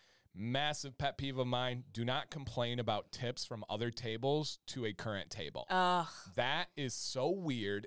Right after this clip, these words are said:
Speaker 1: It makes you uncomfortable.
Speaker 2: It does.
Speaker 1: And it's like they're trying to make you feel pressure into tipping well.
Speaker 2: Well, that, and I don't even like when, when servers talk about other
Speaker 1: No.
Speaker 2: tables. They'll be like, "I had this group of guys come in,
Speaker 1: Yeah.
Speaker 2: and they were so freaking rude."
Speaker 1: Right. What are you
Speaker 2: I'm
Speaker 1: saying
Speaker 2: like,
Speaker 1: about us?
Speaker 2: um, yeah.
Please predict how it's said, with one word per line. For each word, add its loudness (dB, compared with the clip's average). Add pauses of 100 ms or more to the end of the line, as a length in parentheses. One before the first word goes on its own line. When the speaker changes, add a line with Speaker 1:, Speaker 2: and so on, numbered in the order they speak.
Speaker 1:
It -4
makes -4
you 2
uncomfortable. 2
Speaker 2:
It 0
does. 2
Speaker 1:
And 4
it's 2
like 2
they're 2
trying 0
to -4
make -2
you 6
feel 0
pressure 0
into -6
tipping -4
well. -4
Speaker 2:
Well, 10 (240)
that, 10
and 4
I 4
don't 4 (100)
even 4
like 4
when, 2 (400)
when -2
servers 2
talk -2
about -4
other -4
Speaker 1:
No. 8
Speaker 2:
tables. 0
They'll 0
be 4
like, 4
"I 0
had -2
this -4
group -8
of -10
guys -2
come -6
in, -2
Speaker 1:
Yeah. 4
Speaker 2:
and 0
they 0
were -6
so -2
freaking -8
rude." -4
Speaker 1:
Right. 4
What 0
are 2
you 4
Speaker 2:
I'm 4
Speaker 1:
saying 8
Speaker 2:
like, 0
Speaker 1:
about 4
us? 4
Speaker 2:
um, -4
yeah. -6